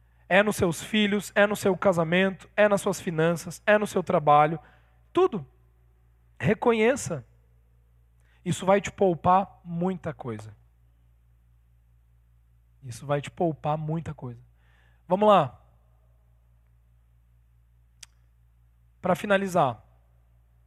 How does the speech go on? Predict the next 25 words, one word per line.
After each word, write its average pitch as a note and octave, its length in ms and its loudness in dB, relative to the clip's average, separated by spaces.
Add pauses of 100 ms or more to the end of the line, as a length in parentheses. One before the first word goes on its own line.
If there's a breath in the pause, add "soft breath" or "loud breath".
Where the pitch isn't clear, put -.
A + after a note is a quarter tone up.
(1080)
Lucas G#3 460 -2
vinte G#3 220 -8
e - 40 -18
quatro, G3+ 440 2
trinta, G3+ 280 -2
trinta F#3 300 -10
e F3+ 80 -6
cinco. C#3 340 -16 (360)
Quando A#3 260 2
estava A3 360 2
à - 20 -4
mesa G#3+ 240 0
com G#3 200 -4
eles, G#3+ 300 0
tomou G3+ 320 0
o G#3 60 -4
pão, G3 320 0
deu F#3+ 160 0
graças, F3+ 680 0 (440)
partiu G#3+ 680 0
e, A3 140 -8 (180)
e F3+ 80 -12
deu F#3+ 300 4
a F#3+ 80 6
eles. C3 480 -6